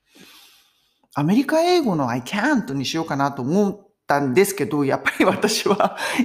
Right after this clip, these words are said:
イギリス英語の人なので、そのままI can't live without、repeat after meもこれでやります。でも、もちろん、<laughs> I can't live without can'tでやっても大丈夫です。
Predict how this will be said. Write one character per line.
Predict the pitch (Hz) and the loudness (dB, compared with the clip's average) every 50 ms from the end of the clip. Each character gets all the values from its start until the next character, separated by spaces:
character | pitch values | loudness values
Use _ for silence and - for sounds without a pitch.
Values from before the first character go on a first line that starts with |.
| - | 0
イ | - 180 185 | 2 2 2
ギ | 180 208 240 | 4 4 6
リ | 269 285 | 6 6
ス | 269 285 320 | 4 4 2
英 | 311 | 2
語 | 285 254 | 2 0
の | 190 151 | 0 -2
人 | - - - 196 | -2 -4 -2 0
な | 214 170 | 0 2
の | 139 123 120 | 0 -2 -2
で、 | 117 143 131 123 - - - - - - _ _ _ _ _ _ _ _ _ _ | -2 0 0 -2 -2 -6 -12 -20 -20 -20 _ _ _ _ _ _ _ _ _ _
そ | - - 190 185 | -6 0 2 2
の | 190 | 4
ま | 190 208 208 | 4 4 2
ま | 214 196 - 156 | 2 2 0 -2
I | 147 147 | -6 -6
can't | 147 - - 190 190 208 202 - - | -8 -6 -4 -2 0 0 0 -2 -2
live | 151 156 156 135 | -4 -4 -4 -4
without、 | 143 139 147 185 185 139 - - - - - _ _ _ _ _ - | -4 -2 2 2 2 2 0 -4 -12 -18 -20 _ _ _ _ _ -6
repeat | 143 170 165 170 - 220 226 226 226 | -4 -4 -4 -4 -4 -6 -6 -4 -2
after | 226 208 214 214 - 208 196 | 0 -2 -2 -2 -2 -2 0
me | 185 202 196 | 0 0 0
も | 160 131 120 | -2 -4 -4
こ | - 180 | -4 -4
れ | 185 185 | -2 0
で | 196 | 0
や | 190 180 | -2 -2
り | 175 | -2
ま | 175 175 170 | -4 -6 -6
す。 | - 190 - - - _ _ _ - | -6 -8 -10 -10 -14 _ _ _ -2
で | 196 254 | 0 2
も、 | 233 214 208 202 196 160 123 - - - _ _ _ _ _ _ _ - | 4 4 4 4 2 2 -2 -4 -8 -18 _ _ _ _ _ _ _ -4
も | 175 190 | -2 0
ち | - 359 | 0 2
ろ | 330 - | 2 2
ん、 | |
<laughs> | - - - - - - - - - - | 0 0 -4 -8 -8 -10 -18 -18 -10 -4
I | - - | -4 -4
can't | - - - - 202 196 190 - - 160 | -2 -2 2 2 4 4 2 0 -2 0
live | 147 156 160 147 127 131 | 2 2 2 2 2 -2
without | 151 143 160 175 165 135 120 - - - - - _ - | -2 0 2 2 2 2 0 -2 -8 -20 -20 -20 _ -12
can't | - - 208 208 202 156 - - - _ _ - - - _ _ _ _ _ - | -6 -2 0 0 0 0 -4 -10 -20 _ _ -20 -20 -20 _ _ _ _ _ -8
で | 131 170 151 - | -6 -4 -4 -2
や | 151 147 | -4 -4
っ | |
て | 151 - 165 | -6 -8 -8
も | 139 127 123 | -8 -6 -4
大 | 131 147 147 | -2 -2 -2
丈 | 127 131 | -2 -4
夫 | 120 | -6
で | - - 143 | -8 -12 -14
す。 | - - - _ | -16 -20 -20 _